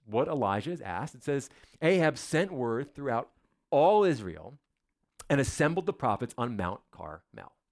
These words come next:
So you got potentially thousands of people who have showed up, maybe tens of thousands of people who have showed up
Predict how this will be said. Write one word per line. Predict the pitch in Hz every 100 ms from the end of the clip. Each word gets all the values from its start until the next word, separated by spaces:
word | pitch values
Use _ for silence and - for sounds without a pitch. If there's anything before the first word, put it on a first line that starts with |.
| -
So | - - _ _ - - _ _ _ - - _ _ _ _
you | 147
got | 175 -
potentially | - 156 160 - 147 139 120 - _ _ _ _ _ _ -
thousands | 147 185 196 226 226 185 190
of | 175 -
people | 151 117 98
who | 98
have | 101
showed | - 98 92
up, | -
maybe | 147 254 262
tens | - - 196 233 202
of | 175
thousands | - 107 107 101
of | 92
people | - 95 87
who | 113
have | 101
showed | - 156 185 151
up | 107 -